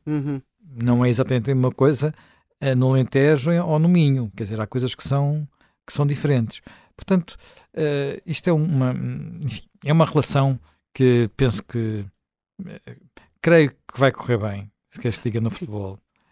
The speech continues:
Speaker 2: Eu, apesar de tudo, eu, o pouco que li sobre essa matéria, até me parece que o homem tem algumas competências e, portanto, e, e Portugal precisava de arejar, claramente. Portanto, <laughs> eh, e ao contrário do que muitas pessoas dizem,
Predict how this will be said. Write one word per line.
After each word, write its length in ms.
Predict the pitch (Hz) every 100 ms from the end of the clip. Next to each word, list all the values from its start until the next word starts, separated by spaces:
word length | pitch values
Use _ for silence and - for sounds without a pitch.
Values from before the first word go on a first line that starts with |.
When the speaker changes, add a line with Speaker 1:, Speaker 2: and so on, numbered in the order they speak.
| _
Speaker 2:
Eu, 80 | 127
apesar 280 | 120 - 131
de 100 | 120
tudo, 200 | 135 120
eu, 260 | 147 156 139
o 60 |
pouco 440 | 123 165 151 - 135
que 60 | 135
li 220 | 123 101 _ _
sobre 260 | - 127 123
essa 120 | -
matéria, 520 | 123 - 123 113 110 - _ _ _
até 240 | 143 135
me 80 | 127
parece 340 | 101 123 120 -
que 180 | -
o 60 | 123
homem 240 | 117 117 113
tem 220 | 113 117
algumas 260 | 110 110
competências 720 | - 110 - 117 107 120 104
e, 80 | 104
portanto, 400 | - - 110 -
e, 60 | 123
e 260 | 110 - 151
Portugal 260 | - - 123
precisava 480 | - 131 123 113
de 380 | 113 113 117 117
arejar, 520 | 117 117 120 110 110 - - - _
claramente. 640 | 123 120 113 117 117 107 _ - _ _ -
Portanto, 440 | - 120 110 - - _
<laughs> 640 | - - - _ - - -
eh, 280 | 135 131 - _
e 100 | 139
ao 80 | 139
contrário 380 | - 127 117 117
do 80 | 113
que 80 | 123
muitas 220 | 117 117
pessoas 260 | - 117
dizem, 440 | 95 123 117 131